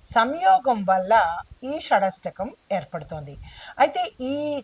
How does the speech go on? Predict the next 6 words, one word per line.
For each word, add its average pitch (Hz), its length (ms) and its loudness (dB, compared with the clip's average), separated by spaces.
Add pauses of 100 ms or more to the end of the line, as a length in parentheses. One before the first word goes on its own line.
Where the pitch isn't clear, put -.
జ్యోతిష 320 480 -2
శాస్త్రంలో 220 920 0 (120)
ఈ 254 160 -6
సంయోగానికి, 240 1080 -2 (340)
ప్రత్యేకంగా 294 800 2
రాహు 247 640 2